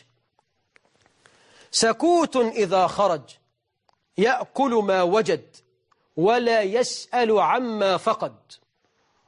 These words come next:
زوجي ضحوك إذا دخل،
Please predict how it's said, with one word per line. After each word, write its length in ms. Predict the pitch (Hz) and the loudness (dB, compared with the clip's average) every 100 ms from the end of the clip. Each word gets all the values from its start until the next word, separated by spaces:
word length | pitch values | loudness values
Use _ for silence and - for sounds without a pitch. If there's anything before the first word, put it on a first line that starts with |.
| _ _ _ - | _ _ _ -6
زوجي 540 | 135 247 254 262 277 - _ _ 165 | 0 2 2 -2 -4 -10 _ _ -6
ضحوك 640 | 151 156 269 302 311 208 | -2 -2 0 -2 0 -2
إذا 280 | 196 151 143 | -2 -6 -4
دخل، 300 | 131 - 104 | -6 -10 -12